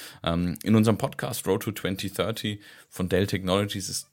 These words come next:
durchaus natürlich auch der ein oder andere, ähm, technologieaffine Hörer mit dabei. Deswegen,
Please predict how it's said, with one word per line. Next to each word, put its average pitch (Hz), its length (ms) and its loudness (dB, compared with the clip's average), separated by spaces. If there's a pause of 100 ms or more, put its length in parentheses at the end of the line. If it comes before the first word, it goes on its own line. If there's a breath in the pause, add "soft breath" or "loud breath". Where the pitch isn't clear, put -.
(100)
durchaus 101 440 2
natürlich 98 460 -4
auch 90 200 -6
der - 160 -12
ein 95 140 -2
oder 92 160 -4
andere, 90 380 0
ähm, 85 400 -2
technologieaffine 95 1000 -2
Hörer 110 200 -2
mit 107 200 -2
dabei. - 260 0
Deswegen, 101 400 -2